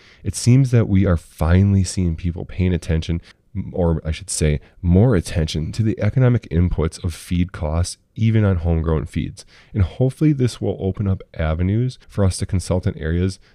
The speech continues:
that have huge upside on our client's side. A lot of their operating costs, forty to sixty percent, is feed related. So if we can improve that overall efficiency, we can have even more potential than maybe things that we're doing, like changing vaccines or things like that, that are fe-, saving them a couple cents a dose.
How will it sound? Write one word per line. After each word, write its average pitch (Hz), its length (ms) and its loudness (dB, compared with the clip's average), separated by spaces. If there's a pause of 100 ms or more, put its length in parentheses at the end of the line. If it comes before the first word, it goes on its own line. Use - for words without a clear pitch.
that - 160 -8
have 90 400 0 (320)
huge 139 440 0
upside 82 440 0
on 76 100 -2
our - 100 -6
client's 78 380 -6
side. - 320 -8 (640)
A - 40 -10
lot 87 160 2
of 98 40 2
their 95 120 2
operating 92 400 0
costs, 92 440 -6
forty 95 300 0
to 92 60 2
sixty - 320 -4
percent, 95 360 -2
is 78 140 -6
feed 110 220 -4
related. 69 400 -8
So - 100 -4
if 82 100 2
we 95 60 4
can 104 100 2
improve 120 580 0
that 117 160 -2
overall 104 380 -2
efficiency, 90 640 -4 (200)
we 110 80 2
can 92 140 0
have 92 280 2
even 117 260 2
more 107 200 2
potential 92 480 -2
than 82 260 -4 (180)
maybe 92 220 0
things 90 320 -2
that 87 100 -4
we're 82 120 -2
doing, 85 400 2
like 73 240 -2
changing 82 360 0
vaccines 80 540 -2
or 76 80 -2
things 82 300 -4
like 78 160 -2
that, 80 180 -2
that 80 100 -2
are 73 80 0
fe-, 78 260 -4
saving 85 280 0
them 78 140 -2
a 87 80 -4
couple 80 340 -4
cents 82 320 -4
a - 60 -8
dose. 80 480 -4